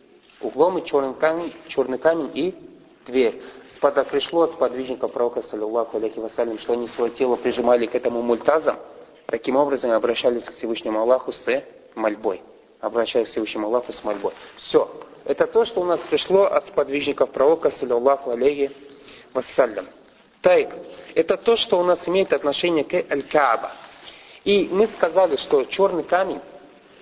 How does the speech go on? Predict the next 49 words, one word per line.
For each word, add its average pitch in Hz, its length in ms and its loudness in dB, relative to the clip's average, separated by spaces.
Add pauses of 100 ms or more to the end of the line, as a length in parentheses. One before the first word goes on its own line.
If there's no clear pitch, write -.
это - 180 0
то 156 140 2
место, 175 340 2
откуда 151 340 0
мы 143 120 0
начинаем 139 420 2
совершать 139 520 2
свой 156 300 2 (300)
таваф. 127 300 4 (880)
Тот 247 260 2
таваф, 202 380 4
который 165 320 2
мы 160 100 0
совершаем, 156 540 2
когда 139 260 2
мы 139 120 -2
делаем 139 360 2
умру 123 380 -2
с - 100 -16
вами. 98 260 -4
То 143 120 2
есть - 160 2
называется 135 600 0
словом 135 300 0
таваф 131 340 2
или 127 120 -2
умра. 135 320 2
Мы 117 100 -4
вчера 120 320 -2
с - 80 -14
вами 120 180 -2
вспомнили, 131 440 -2
что - 180 -6
тавафов 135 480 2
у 147 60 -2
нас 147 220 -2
несколько. 123 380 -4
У 110 40 0
нас 143 240 -2
есть 135 240 -4
таваф 131 360 4
лиль 117 140 -6
кудум 147 400 0
по 143 140 2
причине 151 480 -4
твоего 117 300 0
прибытия 113 460 -4
в 107 60 -6
Мекку. 110 320 -8